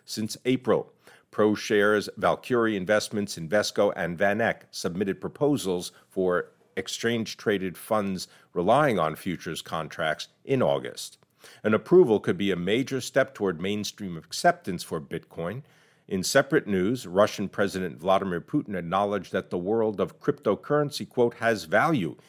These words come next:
even if it's too early to know if it can replace the U S dollar in settling oil trades." Speaking to C N B C from Moscow's Russian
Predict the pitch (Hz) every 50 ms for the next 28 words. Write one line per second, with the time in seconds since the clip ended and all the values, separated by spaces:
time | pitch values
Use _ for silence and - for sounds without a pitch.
0 | _ _ _ 87 85 85 90 87 76 85 85 - - - - - 131 - - 117
1 | 113 113 110 101 - - 90 98 101 101 101 98 - - 110 - - 87 85 85
2 | 80 - - - 101 98 92 - - 87 85 85 92 87 87 85 - - - 113
3 | 117 117 95 85 85 - - 101 90 85 - - - 120 - - 90 82 87 101
4 | 98 - - 131 131 127 113 98 - - - 92 82 73 64 53 - - - _
5 | _ - - - _ _ - - - 110 98 87 - 92 82 - - 90 80 80
6 | - - 113 104 95 90 90 78 85 82 - - - 127 127 123 - - 90 80
7 | 78 87 92 90 - - - 87 85 85 80 76 78 76 80 95 98 - - 101
8 | 90 90